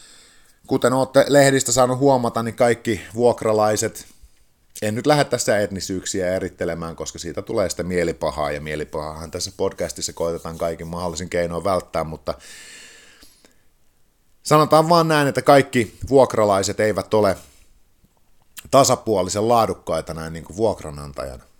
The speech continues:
silmin. Ja sitten tietysti, kun kaikki nykyään on markkinaehtoista, ja sen takia muun muassa kunnat ja valtiokin ulkoistaa palveluita ja yhtiöittää palveluita ynnä muuta, että saadaan niin kuin markkinavetoiseksi näitä hintoja,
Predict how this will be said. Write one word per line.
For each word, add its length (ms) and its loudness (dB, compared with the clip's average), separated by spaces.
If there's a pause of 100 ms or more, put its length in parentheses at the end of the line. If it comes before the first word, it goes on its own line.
(140)
silmin. 500 -4 (480)
Ja 100 2
sitten 240 -2
tietysti, 420 0
kun 120 -16
kaikki 320 2
nykyään 400 -2
on 80 -4
markkinaehtoista, 1160 -4 (180)
ja 80 -18
sen 180 -4
takia 280 -4
muun 200 -6
muassa 240 -6
kunnat 420 -6
ja 120 -4
valtiokin 600 -2
ulkoistaa 640 -4
palveluita 720 -2
ja 140 -4 (180)
yhtiöittää 840 -4
palveluita 680 -4
ynnä 200 -8
muuta, 440 -6
että 240 -8 (560)
saadaan 420 2
niin 120 -8
kuin 100 -8
markkinavetoiseksi 960 -4
näitä 220 -10
hintoja, 520 -6